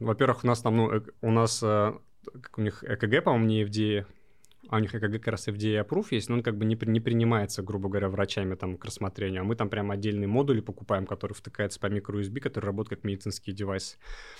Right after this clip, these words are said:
Вот, эта штука в телемедицинском сегменте, да, то есть штука, которая связана с быстрой диагностикой человека.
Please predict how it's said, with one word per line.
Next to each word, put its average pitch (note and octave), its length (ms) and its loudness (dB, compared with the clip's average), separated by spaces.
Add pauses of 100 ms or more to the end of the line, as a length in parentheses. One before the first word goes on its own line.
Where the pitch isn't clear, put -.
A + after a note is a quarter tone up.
(220)
Вот, A2 240 4
эта C3+ 120 2
штука G#2+ 680 4
в - 80 -14
телемедицинском A2 640 2
сегменте, G2+ 420 -2
да, A2 140 0
то D#3+ 160 -10
есть - 240 -10
штука, D#3 260 -6
которая A2 220 0
связана G#2+ 240 -2
с G2+ 60 -6
быстрой G#2+ 440 -4
диагностикой G#2+ 520 -2
человека. G2+ 500 -2